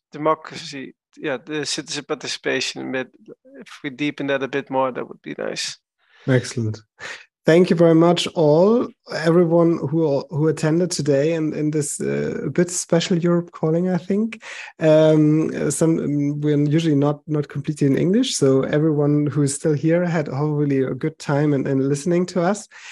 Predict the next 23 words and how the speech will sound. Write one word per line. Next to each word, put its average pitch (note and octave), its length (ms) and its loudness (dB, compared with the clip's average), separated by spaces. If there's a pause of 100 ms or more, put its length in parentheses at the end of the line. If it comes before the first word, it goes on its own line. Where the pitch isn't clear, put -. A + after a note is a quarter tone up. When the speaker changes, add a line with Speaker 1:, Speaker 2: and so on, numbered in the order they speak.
(260)
Speaker 2:
Um, D3+ 600 2
I D3 60 -2
just F3+ 260 -4
want G3+ 140 2
to A3+ 60 0
say F#3+ 260 2
this F#3 220 0
is - 280 -4
start, C#3+ 460 0 (140)
as C3+ 180 -4
a D3 80 2
start C3 240 2
of A2+ 120 -4
the A#2+ 80 0
discussion. A#2+ 440 -2
As B2+ 180 -2
you D3 120 4
all D#3+ 180 6
have F3 100 4
felt, D#3 440 2
we C#3 100 0
could D3 160 -2
have C#3 180 -2